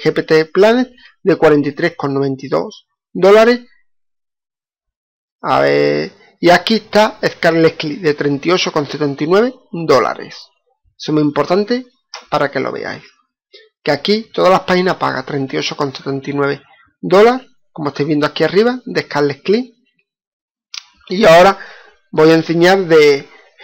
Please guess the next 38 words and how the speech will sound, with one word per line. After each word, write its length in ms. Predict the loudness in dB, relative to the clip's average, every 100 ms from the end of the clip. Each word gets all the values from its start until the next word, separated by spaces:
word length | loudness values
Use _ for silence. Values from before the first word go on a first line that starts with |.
| -6 0
G 140 | 4
T 100 | 4
P 440 | 2 2 2 2
Planet 480 | 0 4 4 4 0 -10 -20 _
de 160 | -2 0
cuarenta 400 | 4 4 2 -2
y 40 |
tres 200 | -2 -2 -2
con 200 | -2 0
noventa 340 | 2 0 0
y 20 |
dos 180 | 0 0 -4
dólares. 720 | -2 2 2 0 -6 -18 -20 _ _ _ _ _
Eso 200 | -8 -2
es 20 |
muy 80 | -2
importante 680 | -2 -2 -2 -2 -4 -8
que 140 | -6 -4
veáis, 360 | -2 -4 -4 -12 _ _
que 120 | -6 -2
las 100 | 0
páginas 380 | 0 0 -4 -6
pagan 380 | -6 -6 -8 -12 _
todas. 440 | -4 -2 -4 -8 -20 _ _ _ _ _ _ _
Aquí 380 | -8 -8 -4 -4
tenéis, 560 | -2 4 4 4 0 -6 -6
y 140 | 0
eso 240 | 0 2
es 40 | 2
lo 120 | 2
que 100 | 0
yo 60 | -2
os 60 |
quería 180 | -4 -4
enseñar 360 | -4 -4 -4 0
en 140 | -2
este 220 | -2 -2
vídeo. 340 | 0 0 -2